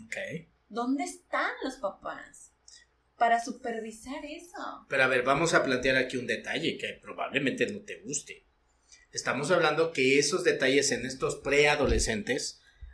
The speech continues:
Speaker 1: hasta cierto punto ya son efectos de muchas cosas que hay atrás.
Speaker 2: Ujú.
Speaker 1: Entonces, creo que aquí una pregunta muy importante, el, el hijo siempre va a ser un refe-, un efecto.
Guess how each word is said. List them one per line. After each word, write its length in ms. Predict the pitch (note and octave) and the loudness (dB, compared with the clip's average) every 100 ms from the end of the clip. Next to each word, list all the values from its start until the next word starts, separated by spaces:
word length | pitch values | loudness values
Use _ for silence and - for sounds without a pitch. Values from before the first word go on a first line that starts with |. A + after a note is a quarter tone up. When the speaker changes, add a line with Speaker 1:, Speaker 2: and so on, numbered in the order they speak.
| - | 2
Speaker 1:
hasta 320 | B2+ - C3 | 2 4 2
cierto 340 | C#3+ C#3 D#3+ | 2 2 0
punto 240 | - C#3 D#3 | -4 -2 0
ya 180 | C#3 C3+ | 2 0
son 340 | C#3+ C#3 - | -2 -4 -6
efectos 880 | B2 A2 - - E3+ F3+ - B2 A2 | -8 -8 -10 2 4 4 4 2 4
de 100 | A#2+ | 4
muchas 480 | B2 F#3 G3 D#3+ - | 6 4 4 0 -4
cosas 420 | - G#3 A3+ D3 | -2 -2 0 -2
que 120 | - | -4
hay 80 | A#2 | -6
atrás. 520 | G#2+ - - - - _ _ _ _ | -6 -10 -12 -12 -12 _ _ _ _
Speaker 2:
Ujú. 140 | - - | -14 -10
Speaker 1:
Entonces, 360 | - B2+ C#3 - | -2 4 4 4
creo 200 | D#3 D#3 | 4 6
que 80 | G3 | 6
aquí 160 | - | 6
una 360 | F3+ F3+ F#3+ - | 6 8 6 4
pregunta 500 | - C#3 C3+ D#3+ E3 | 2 6 6 6 4
muy 240 | D3 D3+ D#3+ | 6 4 2
importante, 920 | F#3 - C3+ - C#3 C#3 D#3 E3+ - _ _ _ _ _ _ _ - | 0 2 2 4 4 6 6 4 -4 _ _ _ _ _ _ _ 2
el, 280 | D#3+ C#3+ C3 | 4 2 0
el 160 | E3+ E3 | 2 4
hijo 200 | A3+ A3+ | 4 4
siempre 340 | - A#3 G#3+ | 4 2 4
va 60 | F3 | 6
a 40 | |
ser 160 | E3+ E3 | 6 2
un 140 | D#3 | 0
refe-, 400 | C#3+ C3+ - A2 - | -2 -2 -2 -4 -4
un 140 | D3+ | -4
efecto. 520 | D3 - A2+ - G2 | -2 0 -2 -4 -16